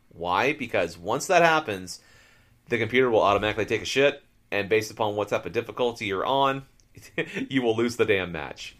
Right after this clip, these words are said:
<laughs> So I've actually had to rewind me not tagging in my tag oppo-, my tag team partner so I could completely go through and win a match.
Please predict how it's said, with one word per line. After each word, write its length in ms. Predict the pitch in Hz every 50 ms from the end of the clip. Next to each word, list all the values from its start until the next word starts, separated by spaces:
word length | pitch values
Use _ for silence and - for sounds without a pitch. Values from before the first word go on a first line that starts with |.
| - - - - - - - - - - -
<laughs> 500 | 110 - - 202 180 - 202 196 160 117
So 280 | - - - 151 143
I've 140 | 131 139 135
actually 340 | 143 139 143 139 - 147 127
had 360 | 113 123 127 123 123 123 123
to 380 | - - 123 120 117 113 110 107 - - - - - -
rewind 960 | - 110 156 240 330 302 202 170 165 156 139 120 107 95 90 87 87 87 - _ _ _ _ _ _ _ -
me 540 | - 127 147 143 139 135 131 127 120 113 - - _ _ _ -
not 320 | 104 127 180 214 214 175
tagging 300 | - 180 151 147 143 135
in 140 | 139 135 127
my 120 | 117 110
tag 320 | 107 - 190 175 160 147 120
oppo-, 340 | 107 - - 107 101 95 - _ _ -
my 280 | 92 90 85 87 87 - -
tag 260 | - 196 208 175 -
team 220 | - 123 113 104
partner 420 | 107 113 110 104 104 107 107 101 - - - _
so 300 | - - - 147 135 - -
I 200 | - 123 139 135
could 300 | 139 - - 151 135 139
completely 420 | - 113 110 - 147 - 127 139
go 200 | 123 127 120 117
through 280 | 113 - 123 113 113 101
and 120 | 98 107
win 100 | 101 98
a 40 | 95
match. 460 | 92 85 76 64 57 - - - -